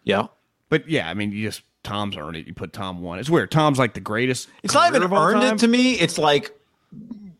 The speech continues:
Speaker 1: money time playoffs. I just trust him the most.
Speaker 2: Yeah, I agree. So Brady, Rodgers,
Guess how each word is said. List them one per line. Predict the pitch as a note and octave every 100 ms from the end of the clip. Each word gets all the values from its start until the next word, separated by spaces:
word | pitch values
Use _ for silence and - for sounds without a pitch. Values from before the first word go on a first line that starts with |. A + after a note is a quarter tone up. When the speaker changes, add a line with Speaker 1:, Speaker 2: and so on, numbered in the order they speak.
| _ -
Speaker 1:
money | E3+ D3 E3+ E3+ D#3+
time | - C#3 B2+ A#2+
playoffs. | - C3+ A#2+ A2 G2+
I | A2
just | G2+ G2+
trust | - E2+ -
him | C#2+ E2
the |
most. | D#2+ -
Speaker 2:
Yeah, | G2 F2
I |
agree. | A#2+ F#2+ C2+ - _
So | - A2+ F#2+
Brady, | A2 D3+ D#3 D#3 D#3
Rodgers, | - A#2+ A#2+ A#2 B2 A2+ G#2+ -